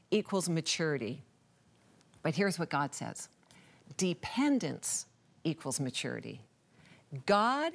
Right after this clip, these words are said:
helps those who call for help. You know,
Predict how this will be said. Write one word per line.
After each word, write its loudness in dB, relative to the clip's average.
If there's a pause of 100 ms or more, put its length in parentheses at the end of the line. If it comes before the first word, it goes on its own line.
(120)
helps 0 (100)
those -2 (360)
who -2
call 0
for -10
help. -8 (960)
You 8
know, 4